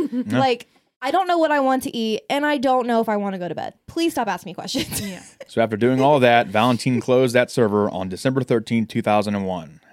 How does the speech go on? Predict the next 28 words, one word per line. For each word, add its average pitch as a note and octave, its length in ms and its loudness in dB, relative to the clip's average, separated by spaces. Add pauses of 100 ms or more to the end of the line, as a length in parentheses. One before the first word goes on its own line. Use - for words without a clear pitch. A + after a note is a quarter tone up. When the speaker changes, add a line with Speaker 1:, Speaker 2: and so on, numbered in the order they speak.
Speaker 1:
after G2+ 480 0
Speaker 2:
Mm-mm. F#2+ 60 -4
Speaker 1:
saying, G2+ 280 -2
quote, A2+ 360 0
"Fuck - 220 -2
this." - 240 -12 (920)
Speaker 3:
Wait, G#3 120 -4
Speaker 1:
No. F3+ 100 -6
Speaker 3:
what, G#3 160 -4 (120)
what G3+ 100 -8
Speaker 1:
No. G#3+ 100 -2
Speaker 3:
ti-, - 40 -4
what - 140 -2
Speaker 1:
I - 180 2
Speaker 3:
day? C4 140 0
Speaker 2:
<laughs> C5+ 480 0
I F4+ 160 2
wish. D#4 440 2
Speaker 3:
Wait, B3 180 4
what A3 140 2
day C#4 140 -2
was E4+ 200 -6
it? F#4 180 -4
Speaker 1:
December F3 380 2
thirteenth. C3+ 640 2
Speaker 3:
Oh, F#3 120 -12
December F3 360 -20
thirteenth. G3+ 500 -20